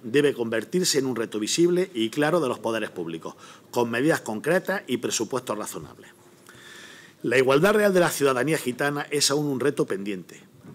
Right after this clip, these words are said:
Avanzar en esta materia mejorará la salud democrática de toda la sociedad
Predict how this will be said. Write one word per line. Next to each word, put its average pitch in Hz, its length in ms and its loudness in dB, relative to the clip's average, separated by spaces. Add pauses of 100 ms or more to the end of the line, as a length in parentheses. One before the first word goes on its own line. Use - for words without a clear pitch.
Avanzar 95 480 -2
en 151 80 0
esta 139 240 -2
materia 151 400 2
mejorará 120 460 -2
la 147 120 -2
salud 135 260 0
democrática 135 600 -2
de 117 100 2
toda 143 220 -2
la 117 100 -4
sociedad 104 480 -4